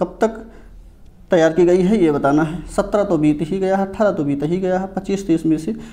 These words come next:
दो option आपको choose करना है। ऐसे ही आप लोग परीक्षा में भी option को हटा करके जो option बचते हैं उसमें आसानी से choose कर सकते हैं जो प्रश्न नहीं आते हैं। और जो आ ही रहे हैं, clear हैं, वो तो बात अलग बात है।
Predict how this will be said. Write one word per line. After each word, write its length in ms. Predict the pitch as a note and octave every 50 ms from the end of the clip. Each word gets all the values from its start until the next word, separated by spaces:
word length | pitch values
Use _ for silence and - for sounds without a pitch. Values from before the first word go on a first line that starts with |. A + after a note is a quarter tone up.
| - - - E3
दो 100 | E3+ E3
option 260 | D#3 D#3 D#3+ D3+ D3
आपको 180 | C3+ - C#3+
choose 220 | - - E3 D#3+ -
करना 200 | - E3+ F3+ F3+
है। 100 | G3 G3
ऐसे 280 | E3 D#3 E3 - - G#3
ही 140 | F#3+ F#3+ F3
आप 160 | E3 D#3 D#3
लोग 220 | D#3 E3 D#3+ - -
परीक्षा 320 | E3 D3+ D#3 - - F#3
में 120 | E3+ D3
भी 180 | C#3+ E3+ E3+ -
option 300 | D#3+ C#3+ C3+ - D#3 E3
को 140 | - E3 F3+ - -
हटा 200 | D#3 - F3 F3+
करके 300 | F3+ F3+ E3+ F3 F3 E3+
जो 140 | F3 D#3+ D3
option 280 | C#3 C#3+ C#3+ D3 D3 C#3
बचते 240 | C#3 C#3 - G3
हैं 80 | F#3+ F3
उसमें 320 | D#3 - - D#3 E3+ F3+ - - - - - - - C#3
आसानी 320 | C#3+ - D3+ D3 D3+ D3+
से 180 | D3+ - D3 C#3+ C#3+ - - -
choose 200 | E3 D#3 D3+ D#3
कर 80 | D3+
सकते 280 | D3 - D3 D3+ D#3 E3+
हैं 100 | F#3 F3
जो 100 | E3 D3+
प्रश्न 300 | - C#3 - - - F#3
नहीं 160 | F#3+ F#3+ E3
आते 220 | C#3 - - C3
हैं। 160 | D3 C#3+ - - - - - - -
और 60 | D#3+
जो 540 | E3 E3 G3 G3 G3 G3 F#3+ - - - - - - - - - - - - - -
आ 120 | D3 D#3+
ही 180 | D#3+ F3 A#3+ B3
रहे 140 | G#3 F#3+ F3+
हैं, 160 | F3+ F#3+ F#3
clear 260 | G3 F#3 G3 A3 G3+
हैं, 80 | G3+ -
वो 140 | F3 D3+
तो 100 | - D3+
बात 180 | C#3+ B2+ A#2 - -
अलग 240 | D3 E3+ G3+ G3+ G3+
बात 200 | G3+ G3 G3 -
है। 140 | G3 G3